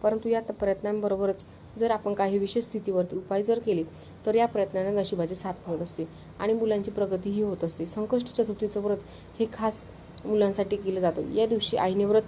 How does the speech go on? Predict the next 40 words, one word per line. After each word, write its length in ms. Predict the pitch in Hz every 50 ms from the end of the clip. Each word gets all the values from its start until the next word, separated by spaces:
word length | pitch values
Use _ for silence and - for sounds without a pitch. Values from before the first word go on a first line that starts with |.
| -
केलं, 180 | - 220 190 175 175
तर 80 | - 196 -
त्याचं 220 | 202 190 190 -
फळ 200 | 208 202 - 202
हे 160 | 190 185 196 208
तिच्या 240 | 208 - - 202 208 - - - - - - -
मुलाबाळांना 480 | 214 214 214 208 196 190 185 185 190 196
प्राप्त 320 | 196 180 175 160 - -
होतं. 220 | 180 180 170 - - - - - - - - 208
जर 120 | 226 240 247 247
तुमच्या 240 | 233 220 214 233
घरामध्ये 500 | 226 220 220 226 226 226 226 214 196 185
लहान 220 | 196 202 226 262 269
मुलं 220 | 269 262 240 220
असेल, 340 | 208 190 185 - - 202 175 175 - - - - -
सतत 240 | - 220 208 202 202 -
किरकिर 320 | 214 214 214 - - 220 214 214 - -
करत 200 | 190 190 185 190
असेल, 240 | - 180 - 185 175
चिडचिड 340 | 180 - 202 196 - 226 220
करत 240 | - 208 190 -
असेल, 240 | 180 175 - - 180
हट्टीपणा 500 | 185 202 202 - - 220 214 220 214 214
करत 240 | 214 - 202 - -
असेल, 200 | 175 - - 165 - - - - - - - -
कोणाचंही 420 | - 214 220 220 214 240 240 233
ऐकत 280 | 220 208 - 202 190 -
नसेल 240 | 190 180 - 180 180 -
किंवा 140 | - 208 208
मुलं 200 | 202 214 214 214
सतत 280 | 208 - 226 240 262 247
आजारी 260 | 214 190 190 185 185
पडत 280 | 180 - 180 175 175 175
असतील, 220 | 175 - - 175 - - - - - - -
मुलांना 320 | 214 220 220 226 233 233 226
नजरबाधा 580 | 214 208 202 196 220 226 233 240 247 240 254
होत 160 | 247 247 233
असेल, 340 | - 175 175 - - - -
तर 80 | 208 208
तुम्ही 320 | 202 - 208 202 214 240